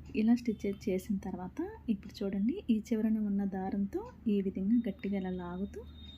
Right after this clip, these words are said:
ఇలా మనం ముడి అనేది వేసుకోవాలి. వీటన్నిటిని ఇలా దగ్గరికి లాగి గట్టిగా ముడి అనేది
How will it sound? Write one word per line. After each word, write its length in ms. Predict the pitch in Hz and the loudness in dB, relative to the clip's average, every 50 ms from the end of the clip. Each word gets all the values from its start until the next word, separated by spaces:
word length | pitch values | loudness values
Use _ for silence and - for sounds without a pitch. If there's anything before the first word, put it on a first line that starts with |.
| - - - - - - 254 220 | -16 -16 -16 -6 2 4 6 6
ఇలా 140 | 214 220 214 202 196 | 8 6 6 4 6
మనం 200 | 190 226 349 494 - - - - - - - 202 | 8 8 6 6 2 -10 -16 -18 -8 -2 2 2
ముడి 160 | 196 190 185 190 190 | 4 4 4 4 2
అనేది 260 | 185 190 196 - 359 349 247 | 2 2 0 2 4 6 6
వేసుకోవాలి. 600 | 196 180 - - - - 190 180 180 180 180 190 - - | 6 4 0 -6 -8 -6 -6 -4 -4 -6 -6 -4 -2 -2
వీటన్నిటిని 560 | 202 - 214 196 190 190 208 202 233 233 233 226 | -2 0 2 2 2 4 2 4 6 8 8 8
ఇలా 100 | 202 196 185 190 180 | 8 6 0 -2 -4
దగ్గరికి 360 | 175 - 202 202 196 - 196 185 180 | -4 -2 -4 -4 -2 -2 -2 -2 -2
లాగి 300 | 175 175 196 - - - 523 - - - - - - - - - - - - 202 | -2 -4 -4 -6 -8 -10 -12 -14 -14 -14 -14 -14 -14 -14 -12 -12 -6 -2 -2 -2
గట్టిగా 340 | 196 - - 233 226 311 440 508 - 277 214 | 0 0 0 2 2 2 2 6 8 10 10
ముడి 180 | 196 190 202 202 | 10 6 4 2
అనేది 260 | 202 196 196 196 339 | 2 2 2 0 -2